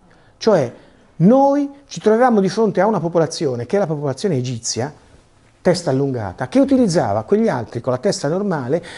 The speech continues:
e che prendeva le parti animiche di loro per far aumentare la, la probabilità di sopravvivenza delle parti del, de-, degli esseri con la testa allungata.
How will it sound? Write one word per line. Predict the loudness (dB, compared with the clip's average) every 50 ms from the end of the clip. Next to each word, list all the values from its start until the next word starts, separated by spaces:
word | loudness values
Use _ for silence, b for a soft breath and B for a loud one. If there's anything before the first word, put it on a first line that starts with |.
| B
e | B 4
che | 4 4
prendeva | 4 4 4 6 6 6 4 4
le | 2 4
parti | 4 2 0 2 2 2
animiche | 4 4 4 2 2 0 2 4
di | 4 6
loro | 6 4 4 2 0 0 0 B B B B B
per | 4 4 4 4 2 -2 -12 -18
far | -8 0 2 4 4 6
aumentare | 6 6 6 6 4 2 2 0 0 2 2 2 2 0 0 -2
la, | -2 -2 -2 -2
la | -2 -4 -4
probabilità | -2 -2 -2 -2 -2 -2 -2 -4 -6
di | -6
sopravvivenza | -6 -8 -6 -2 -2 0 0 0 0 -2 -2
delle | 0 0 -2 0
parti | -2 -4 -4 -2 -4 -6 -6 -6 -8 _ _ _ _ -14
del, | -8 0 2 2 2 2
de-, | 0 0 -2 -2 -4 -6 -8 -4
degli | -4 -2 0 0
esseri | 0 0 -2 -4
con | -4 -4 -4
la | -4
testa | -4 -6 -6 -6
allungata. | -6 -4 0 2 2 2 0 -2 -14